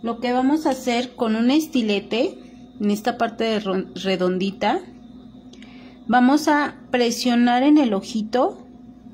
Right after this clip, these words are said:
Ya está marcado, entonces nada más es hacerle un poquito de presión para ir armando nuestro ojito. Si se fijan, en nuestro molde, la, el área del ojo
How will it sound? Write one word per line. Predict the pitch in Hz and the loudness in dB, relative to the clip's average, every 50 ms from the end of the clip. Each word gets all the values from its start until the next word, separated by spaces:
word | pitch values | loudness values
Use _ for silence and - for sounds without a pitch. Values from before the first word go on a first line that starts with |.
| - - | -16 -12
Ya | - 190 247 262 277 | -4 0 0 2 2
está | 302 294 - - 277 254 | 0 -2 0 0 2 4
marcado, | 240 240 247 247 254 254 - 262 254 254 247 | 4 4 4 2 0 0 2 2 2 4 2
entonces | 247 226 233 240 233 - - 262 | 2 0 0 -4 -4 0 2 2
nada | 254 247 247 247 | 4 4 4 2
más | 240 240 - 240 | 0 0 -2 -4
es | 226 - | -4 -4
hacerle | 240 233 - 247 226 226 233 240 | -4 -4 -4 -4 -4 -2 0 -2
un | 233 | 0
poquito | 220 233 214 240 220 220 240 | -2 -4 -6 -6 -6 -4 -2
de | 226 226 214 | -2 -2 -4
presión | 220 175 175 180 - - 214 220 240 285 330 - - - - - - - - - - - - - - - - - - - - - - - - - - | -4 -6 -8 -8 -6 -4 -2 0 0 0 -2 -4 -10 -20 -20 -20 -20 -20 -20 -20 -20 -20 -20 -20 -20 -20 -20 -20 -20 -20 -20 -20 -20 -20 -20 -6 -2
para | 247 233 226 226 | -2 0 0 0
ir | 226 220 | 0 0
armando | 226 233 233 240 240 233 226 233 233 220 233 240 254 - - | 0 0 2 2 2 2 0 0 0 0 0 0 0 0 -2
nuestro | 226 226 220 220 214 214 214 - - 226 214 | 0 0 0 2 0 0 0 -2 -2 -2 -2
ojito. | 208 - - 247 247 - - 214 208 214 - - - - - - - - - - - - - - - - - - - - - - - - - | -2 0 0 0 0 0 -2 -6 -6 -8 -12 -18 -20 -20 -20 -20 -20 -20 -20 -20 -20 -20 -20 -20 -20 -20 -20 -20 -20 -20 -20 -20 -20 -20 -18
Si | - - 208 | -14 -12 -6
se | - 233 220 | -4 -4 -4
fijan, | 214 - 240 226 - 277 269 294 370 466 - - - - - - - - - - | -2 -2 -4 -2 -2 0 0 0 0 -2 -4 -10 -20 -20 -20 -20 -20 -20 -14 -8
en | - 220 220 | -4 -4 -2
nuestro | 214 208 208 - - 208 | 0 -2 -2 -2 -4 -2
molde, | 220 220 220 220 226 214 208 254 294 427 - - - - - - - - - - - - - - - - - | -2 0 0 0 -2 0 0 0 0 -2 -4 -8 -16 -20 -20 -20 -20 -20 -20 -20 -20 -20 -20 -20 -20 -12 -6
la, | 208 202 208 214 220 226 | -2 0 2 2 2 0
el | 233 - 214 208 220 226 | 0 -2 -4 -2 0 0
área | 226 240 269 294 311 | 0 2 2 2 2
del | 294 262 226 208 | 2 2 2 0
ojo | 220 214 214 - 294 339 349 - - | 0 -2 0 0 0 0 0 -2 -10